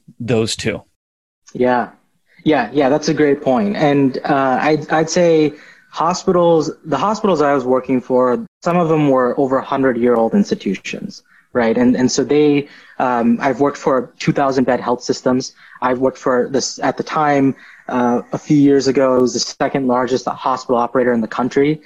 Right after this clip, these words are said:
Speaker 2: Um, now I think they're third or fourth in terms of the number of hospitals they owned. And so when you're dealing with in-,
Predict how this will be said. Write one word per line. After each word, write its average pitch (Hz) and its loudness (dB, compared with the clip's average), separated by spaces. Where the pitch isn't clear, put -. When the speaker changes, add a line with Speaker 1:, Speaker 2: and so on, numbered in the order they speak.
Speaker 2:
Um, 120 0
now 135 0
I 131 -2
think 131 -4
they're 123 2
third 120 0
or 117 0
fourth 123 -4
in 135 0
terms 131 -4
of 110 -2
the 120 0
number 120 2
of 113 -4
hospitals 117 -4
they 113 0
owned. 151 0
And 151 -2
so 151 2
when 151 0
you're 180 4
dealing 170 2
with 143 0
in-, 143 -4